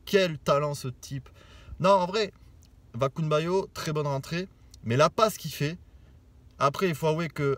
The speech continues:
Amin Ali, c'est là où il est très, très bon en deuxième buteur. Enfin, ouais, voilà, le double devant. C'est là où il est très fort parce qu'il n'en reste pas juste à se dire quand il y a une contre-attaque, «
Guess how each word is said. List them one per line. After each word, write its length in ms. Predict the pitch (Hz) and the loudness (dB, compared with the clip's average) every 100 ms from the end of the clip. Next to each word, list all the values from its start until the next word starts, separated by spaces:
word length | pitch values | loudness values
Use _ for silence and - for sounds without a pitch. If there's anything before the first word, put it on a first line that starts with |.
| - | 0
Amin 320 | 143 165 156 | 0 0 0
Ali, 300 | 147 165 185 | -2 -2 -4
c'est 180 | - 143 | -4 -2
là 160 | 156 | 0
où 100 | 139 | 0
il 80 | 117 | -2
est 140 | 120 - | -4 -6
très, 160 | 165 | -8
très 160 | - 143 | -4 -4
bon 260 | 147 170 - 117 | -2 -6 -8 -6
en 140 | 110 | -6
deuxième 580 | 104 107 180 127 131 101 | -6 -2 -2 0 -2 -4
buteur. 360 | 95 - - - - - - - - - - - | -10 -18 -20 -20 -20 -20 -20 -20 -20 -20 -20 -8
Enfin, 380 | 107 110 127 110 98 90 104 | -4 -2 0 -2 -4 -8 -6
ouais, 140 | 92 | -6
voilà, 380 | 87 90 67 71 - - | -6 -10 -12 -18 -18 -12
le 140 | 98 127 | -2 -2
double 280 | 143 113 104 | 0 -2 -4
devant. 220 | 95 87 - - - - - - | -4 -8 -18 -20 -20 -20 -20 -6
C'est 120 | 143 | 2
là 100 | 180 | 4
où 80 | 175 | 4
il 60 | |
est 100 | 135 | 0
très 140 | - 156 | -4 -6
fort 340 | - 156 180 | -2 -2 0
parce 200 | 127 120 | -6 -6
qu'il 340 | 139 131 139 143 | -6 -8 -6 -2
n'en 140 | 147 | 0
reste 260 | 156 - 147 | -2 -4 -2
pas 220 | 196 185 | 0 0
juste 240 | 165 165 | -4 -6
à 80 | 139 | -6
se 100 | 139 | -4
dire 220 | 135 147 | -6 -6
quand 100 | - | -4
il 40 | 127 | -4
y 20 | |
a 40 | |
une 60 | 127 | -4
contre-attaque, « 680 | 151 - 147 - 160 - | -6 -4 -4 -2 -4 -4